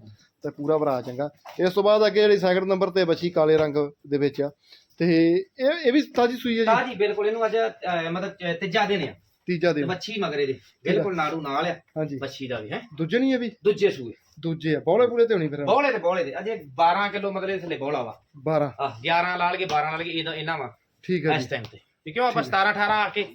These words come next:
Speaker 1: ਤੇ ਮੁੜ ਕੇ ਜਿਹੜਾ ਹੁਣ ਇਸ ਟਾਈਮ ਤੇ ਦੁੱਧ, ਉਸ ਤਰ੍ਹਾਂ ਭਾਵੇਂ ਵੀਹ ਕਿਲੋ ਕਰ ਜੇ,
Speaker 2: ਹੂੰ।
Speaker 1: ਅਠਾਰਾਂ ਕਰ ਜੇ, ਇਹ ਅਗਲੇ ਦੀ ਸੇਵਾ ਵਾ।
Speaker 2: ਹਾਂ।
Speaker 1: ਇਸ ਵੇਲੇ ਆਪਣੇ ਕੋਲੇ ਇਹ ਗਿਆਰਾਂ ਤੋਂ ਬਾਰਾਂ ਕਿਲੋ ਬੌਲਾ ਬਿਲਕੁਲ
Speaker 2: ਗਿਆਰਾਂ ਤੋਂ
Speaker 1: ਤਿਆਰ।
Speaker 2: ਬਾਰਾਂ ਕਿਲੋ ਬੌਲਾ ਹੈ, ਠੀਕ ਹੈ।
Speaker 1: ਹਾਂ।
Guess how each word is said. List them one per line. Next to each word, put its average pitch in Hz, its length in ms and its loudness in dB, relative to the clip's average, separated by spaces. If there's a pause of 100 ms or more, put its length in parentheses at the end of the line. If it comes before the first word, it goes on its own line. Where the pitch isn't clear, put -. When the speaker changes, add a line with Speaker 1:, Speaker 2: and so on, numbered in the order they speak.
(140)
Speaker 1:
ਤੇ - 260 -16
ਮੁੜ 185 140 -4
ਕੇ 202 100 -6
ਜਿਹੜਾ 208 180 2
ਹੁਣ 196 320 -2
ਇਸ 185 140 -2
ਟਾਈਮ 180 180 -2
ਤੇ 147 140 -6
ਦੁੱਧ, 202 220 -4
ਉਸ 262 60 0
ਤਰ੍ਹਾਂ 240 140 -2
ਭਾਵੇਂ 226 200 0
ਵੀਹ 202 220 -2
ਕਿਲੋ 247 180 -2
ਕਰ 233 160 0
ਜੇ, 233 160 -6
Speaker 2:
ਹੂੰ। 196 300 0
Speaker 1:
ਅਠਾਰਾਂ 185 220 2
ਕਰ 202 140 -2
ਜੇ, 220 300 -6
ਇਹ 202 140 2
ਅਗਲੇ 175 160 -2
ਦੀ 175 80 0
ਸੇਵਾ 123 340 -4
ਵਾ। 107 140 -18
Speaker 2:
ਹਾਂ। 160 920 -8
Speaker 1:
ਇਸ 196 120 -2
ਵੇਲੇ 202 140 0
ਆਪਣੇ 190 180 -4
ਕੋਲੇ 185 300 -2
ਇਹ 175 60 -4
ਗਿਆਰਾਂ 151 300 0
ਤੋਂ 156 140 -10
ਬਾਰਾਂ 135 220 -4
ਕਿਲੋ 127 160 -10
ਬੌਲਾ 123 220 -8
ਬਿਲਕੁਲ 147 240 -4
Speaker 2:
ਗਿਆਰਾਂ 160 200 0
ਤੋਂ 165 100 -6
Speaker 1:
ਤਿਆਰ। 156 160 0
Speaker 2:
ਬਾਰਾਂ 160 120 -2
ਕਿਲੋ 160 180 -2
ਬੌਲਾ 160 320 0
ਹੈ, 113 40 -8
ਠੀਕ 147 200 -10
ਹੈ। 165 60 -4
Speaker 1:
ਹਾਂ। 113 80 -8